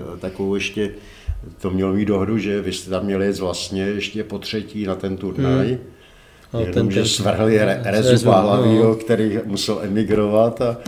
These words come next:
Speaker 1: už vás tam
Speaker 2: Už vás
Speaker 1: nepozvali a
Speaker 2: nepozvali.
Speaker 1: tudíž zlatý les zůstal na
Speaker 2: Natrvale
Speaker 1: podát
Speaker 2: tady,
Speaker 1: Teplicích.
Speaker 2: no.
Speaker 1: Tak to
Speaker 2: Hmm.
Speaker 1: si vlastně dovezl zlatý poklad.
Speaker 2: No, tak, no, tak bylo to, říkám, no, já jsem tam zase,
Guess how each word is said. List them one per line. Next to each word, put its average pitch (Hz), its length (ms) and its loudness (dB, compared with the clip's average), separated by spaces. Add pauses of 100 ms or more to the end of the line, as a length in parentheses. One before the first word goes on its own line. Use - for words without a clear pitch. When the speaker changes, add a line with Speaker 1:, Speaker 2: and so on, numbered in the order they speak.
(500)
Speaker 1:
už 107 180 -2
vás 107 220 6
tam 117 80 2
Speaker 2:
Už 117 80 2
vás 113 80 0
Speaker 1:
nepozvali 113 420 2
a - 20 2
Speaker 2:
nepozvali. 117 300 0
Speaker 1:
tudíž - 440 0
zlatý 98 400 0
les 113 160 2
zůstal 113 560 -2 (280)
na 104 100 -2
Speaker 2:
Natrvale 127 420 6
Speaker 1:
podát 123 40 2
Speaker 2:
tady, 127 200 6
Speaker 1:
Teplicích. 107 420 2 (260)
Speaker 2:
no. 165 60 -4
Speaker 1:
Tak 98 180 -2
to 110 140 0 (640)
Speaker 2:
Hmm. 120 340 -2
Speaker 1:
si - 200 -2
vlastně 104 360 0
dovezl 107 380 2
zlatý 110 380 2
poklad. 98 480 -4 (200)
Speaker 2:
No, 117 400 2
tak, - 440 -6 (1080)
no, 120 120 -2
tak 147 300 -2
bylo 147 280 0
to, 151 120 -4
říkám, 151 360 -2
no, 120 140 0
já 131 120 2
jsem 139 220 0
tam 143 180 2
zase, 143 240 2